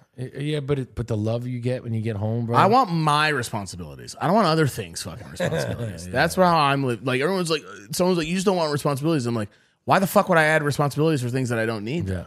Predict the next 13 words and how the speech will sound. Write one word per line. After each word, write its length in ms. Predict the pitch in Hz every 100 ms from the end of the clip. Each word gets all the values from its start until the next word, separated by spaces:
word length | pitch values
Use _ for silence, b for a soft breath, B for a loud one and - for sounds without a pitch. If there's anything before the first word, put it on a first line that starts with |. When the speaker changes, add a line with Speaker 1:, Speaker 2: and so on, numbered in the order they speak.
| -
Speaker 1:
What's 260 | 104 131 175
your 120 | 151
biggest 360 | 123 120 113
responsibility 720 | 113 98 110 104 101 107 101 92
right 140 | 87
now 200 | 85 85
in 100 | 85
life? 220 | 85 69 85
Rent? 220 | 90 107
Speaker 2:
Just 300 | 131 147 -
fucking 640 | 175 160 170 170 147 139 117
my 220 | 117 113
rent, 600 | 107 113 131 170 - -